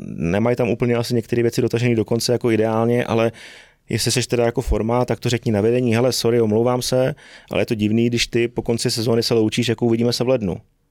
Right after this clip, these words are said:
Jo, a najednou, tyjo, nevím, za jak dlouho, za tři dny dáváš jako výpověď, že ti někoho vyhazujou. Nevím, četl jsem to prohlášení, že realizák zůstává pohromadě, nejsem z toho úplně moudrej teda,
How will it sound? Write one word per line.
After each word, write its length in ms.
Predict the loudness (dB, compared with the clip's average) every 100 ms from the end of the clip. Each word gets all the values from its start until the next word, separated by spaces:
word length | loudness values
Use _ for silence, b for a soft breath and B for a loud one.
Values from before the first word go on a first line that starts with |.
| _ _ _ _ _ -2
Jo, 140 | -2
a 120 | 0
najednou, 520 | 0 0 0 0 0 0
tyjo, 300 | 0 2 0 -4 -4
nevím, 240 | -2 0
za 100 | 0
jak 120 | 0
dlouho, 240 | 2 0 0
za 100 | -2
tři 160 | -2
dny 320 | -2 0 0 -4 B B B -4
dáváš 360 | -2 -2 -2
jako 160 | -2 0
výpověď, 440 | 0 0 2 2
že 200 | 2 0 -2 b b b -4
ti 80 |
někoho 340 | -2 0 0 0
vyhazujou. 460 | 0 0 2 2
Nevím, 260 | 2 0 -2 -4
četl 180 | -4
jsem 180 | -2 -2
to 140 | -2 -2
prohlášení, 680 | 0 0 0 0 0 0 2
že 140 | 0
realizák 460 | 2 0 0 0 -2
zůstává 380 | -2 0 0
pohromadě, 640 | 0 -2 0 0 2 2 0 B B B
nejsem 240 | -4 -2 -4
z 40 |
toho 160 | 0 0
úplně 180 | 0 -6
moudrej 340 | -6 -2 -2
teda, 320 | 0 0 0